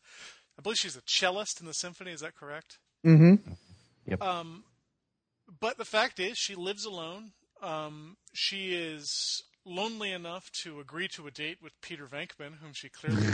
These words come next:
Speaker 2: <laughs>
Speaker 1: despises. And, and Lewis is even more obviously, I think, the product of urban alienation. A scene
Speaker 2: Oh
Speaker 1: I
Speaker 2: my
Speaker 1: forgot
Speaker 2: God, what
Speaker 1: about
Speaker 2: a
Speaker 1: is
Speaker 2: hilarious character.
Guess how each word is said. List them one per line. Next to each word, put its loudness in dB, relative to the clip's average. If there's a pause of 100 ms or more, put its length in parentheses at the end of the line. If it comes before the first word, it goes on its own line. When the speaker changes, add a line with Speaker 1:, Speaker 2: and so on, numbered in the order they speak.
(260)
Speaker 2:
<laughs> 4
Speaker 1:
despises. 6 (800)
And, 6 (100)
and 0
Lewis -4
is -10
even -10
more -8
obviously, -4
I -8
think, -12 (320)
the -8
product -6
of -18 (520)
urban -6
alienation. -8 (100)
A -6
scene 6
Speaker 2:
Oh 12
Speaker 1:
I 10
Speaker 2:
my 12
Speaker 1:
forgot 8
Speaker 2:
God, 4
what 12
Speaker 1:
about 12
Speaker 2:
a 12
Speaker 1:
is 6
Speaker 2:
hilarious 10
character. 10